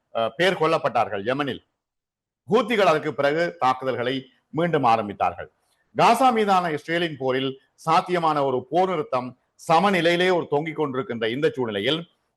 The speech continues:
மத்திய கிழக்கில் உள்ள ஒரு முக்கியமான தருணத்தில் இந்த சமீபத்திய மோதல் வெடித்திருக்கிறது.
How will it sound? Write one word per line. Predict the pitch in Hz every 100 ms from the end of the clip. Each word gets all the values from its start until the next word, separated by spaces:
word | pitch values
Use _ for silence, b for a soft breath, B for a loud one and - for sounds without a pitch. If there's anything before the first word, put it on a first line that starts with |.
| _
மத்திய | 120 151 208
கிழக்கில் | 202 185 170
உள்ள | 151 156 151
ஒரு | 123
முக்கியமான | 110 123 175 160 147
தருணத்தில் | 127 113 110 101 170 185 b b _
இந்த | - 139 131
சமீபத்திய | 143 151 165 147 131 117
மோதல் | 123 143 143 139 139 -
வெடித்திருக்கிறது. | 127 - 117 131 143 131